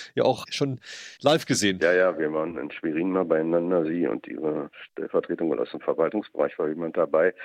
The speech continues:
Speaker 2: Nein, es ist, zeigt sich ein-, einfach, wer vorher zusammengearbeitet hat, wer vorher trainiert hat, hier natürlich auch schon in echt einsitzen, der kommt in so einer Situation einfach klar. Und das eben auch eindeutig ist, jetzt ist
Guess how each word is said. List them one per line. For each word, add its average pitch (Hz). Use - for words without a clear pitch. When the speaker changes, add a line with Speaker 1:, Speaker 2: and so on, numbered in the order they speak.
Speaker 2:
Nein, 90
es 76
ist, 73
zeigt 104
sich 90
ein-, 73
einfach, 78
wer 80
vorher 92
zusammengearbeitet 92
hat, 85
wer 76
vorher 80
trainiert 87
hat, 90
hier 90
natürlich 80
auch 71
schon 78
in 73
echt -
einsitzen, 85
der 73
kommt 82
in 76
so 73
einer 80
Situation 80
einfach -
klar. 76
Und 78
das -
eben 87
auch 85
eindeutig 104
ist, -
jetzt 87
ist -